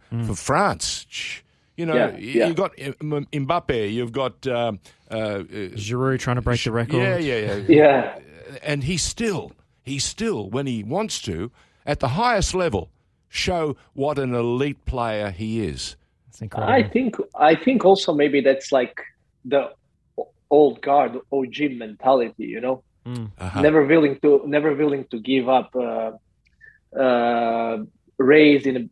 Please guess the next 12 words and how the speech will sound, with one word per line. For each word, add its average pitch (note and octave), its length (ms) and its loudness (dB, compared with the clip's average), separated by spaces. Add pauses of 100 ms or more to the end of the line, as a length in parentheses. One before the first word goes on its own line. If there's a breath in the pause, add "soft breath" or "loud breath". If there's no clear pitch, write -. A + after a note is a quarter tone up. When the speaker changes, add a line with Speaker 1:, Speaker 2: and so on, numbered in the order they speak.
Speaker 3:
maybe B2+ 360 0 (720)
difficult, C3 640 4 (100)
uh, B2+ 60 4
Speaker 2:
Yes. A#2+ 420 4
Speaker 3:
environment, C3 880 6
Speaker 2:
Yes. A#2 240 -8
Speaker 3:
uh, A#2+ 340 2 (300 soft breath)
that C#3 220 4
struggle C3+ 920 4
that, A#2+ 200 -8 (140)
that B2+ 260 -4
you, A#2+ 580 -6